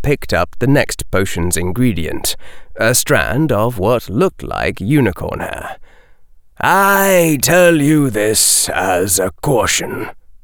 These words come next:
said Professor Quirrell. "Do not expect me to be delayed another nine years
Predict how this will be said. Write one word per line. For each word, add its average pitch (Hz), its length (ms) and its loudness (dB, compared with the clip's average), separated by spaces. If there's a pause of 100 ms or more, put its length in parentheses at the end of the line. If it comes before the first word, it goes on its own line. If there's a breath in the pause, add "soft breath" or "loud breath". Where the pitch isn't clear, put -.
(260)
said - 300 -4
Professor 85 400 -4
Quirrell. - 440 -4 (880 loud breath)
"Do 254 400 4
not 185 320 4
expect - 580 0
me 165 240 4
to 131 120 -2
be 185 300 2
delayed 143 720 2
another 123 760 2
nine 92 560 -2
years 95 720 0